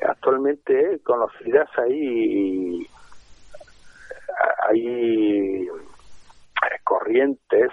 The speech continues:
de, dentro de estas corrientes, perdón, eh, está, eh, una, una manifestación gnóstica, por decir-, decirlo de algún modo, que sería de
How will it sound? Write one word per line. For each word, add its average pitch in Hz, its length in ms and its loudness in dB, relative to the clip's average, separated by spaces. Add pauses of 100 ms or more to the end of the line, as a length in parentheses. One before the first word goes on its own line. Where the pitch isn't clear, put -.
de, 92 200 0 (500)
dentro 113 220 2
de 127 60 4
estas 120 180 -2
corrientes, - 380 -2
perdón, 113 280 2 (480)
eh, - 260 2 (240)
está, - 640 2
eh, 110 880 0 (1900)
una, 131 420 2 (720)
una 123 240 2 (100)
manifestación 110 1000 0
gnóstica, 160 600 -2
por - 200 0
decir-, 110 300 0 (440)
decirlo 117 380 0
de 107 60 4
algún 101 180 -6
modo, 151 300 2 (800)
que - 100 0 (100)
sería 165 540 0
de 123 520 0